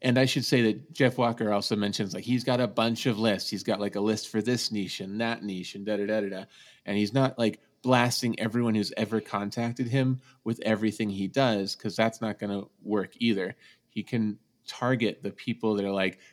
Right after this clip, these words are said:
"This person's really into underwater basket weaving,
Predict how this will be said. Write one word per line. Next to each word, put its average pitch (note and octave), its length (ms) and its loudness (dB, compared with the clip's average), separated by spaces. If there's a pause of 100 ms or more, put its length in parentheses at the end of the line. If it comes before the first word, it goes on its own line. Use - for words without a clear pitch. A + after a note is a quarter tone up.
(100)
"This C3+ 180 0
person's B2 480 -4
really A#2+ 440 0 (120)
into G#2 720 0 (580)
underwater A2 720 4 (300)
basket A2 460 0
weaving, F#2 440 -2